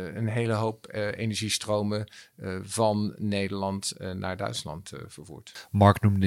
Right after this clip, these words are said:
Speaker 2: Neste zojuist. Neste bouwt op de Maasvlakte een nieuwe bioraffinaderij waar ze sustainable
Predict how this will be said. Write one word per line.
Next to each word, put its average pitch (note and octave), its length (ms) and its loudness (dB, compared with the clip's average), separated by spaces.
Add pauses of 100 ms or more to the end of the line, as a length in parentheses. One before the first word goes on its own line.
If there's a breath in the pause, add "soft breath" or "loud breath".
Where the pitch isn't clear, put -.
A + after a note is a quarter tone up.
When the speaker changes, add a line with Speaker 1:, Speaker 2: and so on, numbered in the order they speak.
Speaker 2:
Neste A2 360 8
zojuist. F2 520 2 (320 loud breath)
Neste D#3+ 400 8
bouwt A2+ 260 8
op - 120 -2
de - 80 0
Maasvlakte F#2+ 640 4
een A#2+ 180 6
nieuwe E3+ 260 10
bioraffinaderij G2+ 1080 6
waar A2+ 240 10
ze A2+ 100 4
sustainable G3+ 720 8